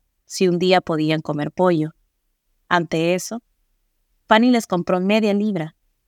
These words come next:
que le costó dos cincuenta. "Las niñas venían pidiéndome que les hiciera carne entomatada, pero no me alcanzó más que para el pollo.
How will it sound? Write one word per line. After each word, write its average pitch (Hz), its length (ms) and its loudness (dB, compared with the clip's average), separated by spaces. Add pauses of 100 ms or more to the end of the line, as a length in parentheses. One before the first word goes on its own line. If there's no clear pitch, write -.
(100)
que 175 140 2
le 160 120 2
costó 180 400 0
dos 180 220 0
cincuenta. 156 640 -6 (800)
"Las 214 240 4
niñas 269 280 2
venían 226 300 2
pidiéndome 190 600 0
que - 140 -4
les 175 180 -2
hiciera 170 340 -2
carne 190 380 0
entomatada, 175 720 -2 (420)
pero 170 220 2
no 170 100 0
me 180 80 2
alcanzó 180 420 -4
más 180 280 0
que 196 100 -6
para 156 220 -4
el 143 80 -8
pollo. 175 380 0